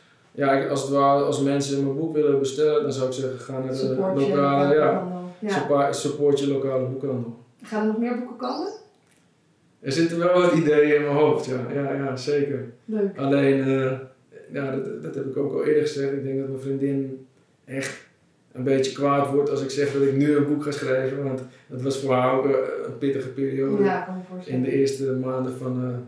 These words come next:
Speaker 1: van ons ouderschap. Dus, eh, dat, dat zou ze niet, eh,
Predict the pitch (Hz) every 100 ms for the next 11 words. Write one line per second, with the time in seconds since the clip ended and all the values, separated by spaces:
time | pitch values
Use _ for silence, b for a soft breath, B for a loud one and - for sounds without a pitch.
0 | - b b b b 127 127 127 120 131
1 | 135 - 123 120 127 - 131 127 123 -
2 | - 147 - 156 151 135 135 135 - -
3 | b b b b _ _